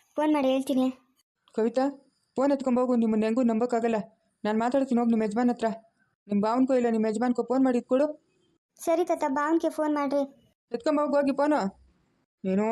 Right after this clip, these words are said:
Speaker 2: ದಾರೆ ಹೋಗೋ ದಾಸೇನ್ ಮದ್ವೆ ಆತಾಳೆ ಅಂತ ಹೇಳ್ದಂಗೆ. ಏನು ಎಲ್ಲಿ ನೋಡ ಹುಡುಗಿ ಪಾಪ, ಹಾ, ಗೊಳೋ ಅಂತ ಹೇಳ್ತಾಳೆ. ಯಾರ ಮಕ್ಳಾದ್ರೆ ಏನು?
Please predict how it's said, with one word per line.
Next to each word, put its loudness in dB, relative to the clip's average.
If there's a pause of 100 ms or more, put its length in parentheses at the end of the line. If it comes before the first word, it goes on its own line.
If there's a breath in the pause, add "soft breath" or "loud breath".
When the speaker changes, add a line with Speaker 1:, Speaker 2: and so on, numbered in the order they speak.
(140)
Speaker 2:
ದಾರೆ 0
ಹೋಗೋ 2
ದಾಸೇನ್ 0
ಮದ್ವೆ 0
ಆತಾಳೆ -2
ಅಂತ -2
ಹೇಳ್ದಂಗೆ. -2 (920)
ಏನು 2
ಎಲ್ಲಿ 2
ನೋಡ 2
ಹುಡುಗಿ 0 (180)
ಪಾಪ, -2 (480)
ಹಾ, 2 (260)
ಗೊಳೋ 2
ಅಂತ 2
ಹೇಳ್ತಾಳೆ. 0
ಯಾರ 0
ಮಕ್ಳಾದ್ರೆ 0
ಏನು? 2